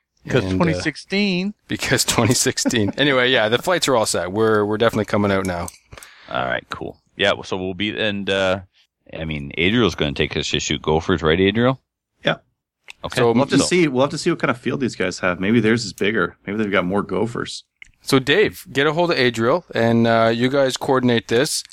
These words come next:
Speaker 2: Somebody's gotta bring me a twenty-two. That's all I ask. Trevor, are we? We're, we're bringing guns.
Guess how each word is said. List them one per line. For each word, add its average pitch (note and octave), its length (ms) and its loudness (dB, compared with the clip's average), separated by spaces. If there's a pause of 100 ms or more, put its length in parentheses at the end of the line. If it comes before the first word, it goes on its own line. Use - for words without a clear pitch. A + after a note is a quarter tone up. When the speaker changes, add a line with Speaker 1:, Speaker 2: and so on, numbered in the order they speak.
(160)
Speaker 2:
Somebody's D#3 480 2
gotta C#3+ 180 4
bring C3+ 240 2
me C#3 100 4
a B2+ 60 0
twenty-two. B2 560 2
That's A#2 140 -6
all A2+ 140 4
I A2+ 100 4
ask. G2 420 -2 (140)
Trevor, F#3+ 260 2
are D#3 100 2
we? F#3 100 4
We're, E3+ 260 0
we're F3 140 0
bringing C3+ 300 0
guns. G#2+ 400 0